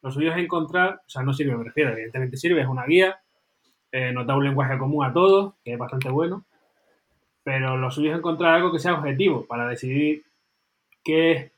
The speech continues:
lo que queremos nosotros cuando decimos que al-, que es una unidad, ¿sabes?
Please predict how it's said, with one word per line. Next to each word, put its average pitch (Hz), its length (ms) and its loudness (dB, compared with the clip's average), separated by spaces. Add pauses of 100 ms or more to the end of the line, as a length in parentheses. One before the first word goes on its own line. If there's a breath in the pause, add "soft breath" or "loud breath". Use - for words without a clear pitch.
lo 135 200 -6
que 135 180 -4
queremos 143 280 -4
nosotros 143 340 -6 (100)
cuando 139 240 -4
decimos 143 300 -4
que 147 60 -4
al-, 139 260 -2 (120)
que 139 120 -4
es 131 100 -2
una 139 160 -4
unidad, 127 340 -6 (180)
¿sabes? 143 240 -10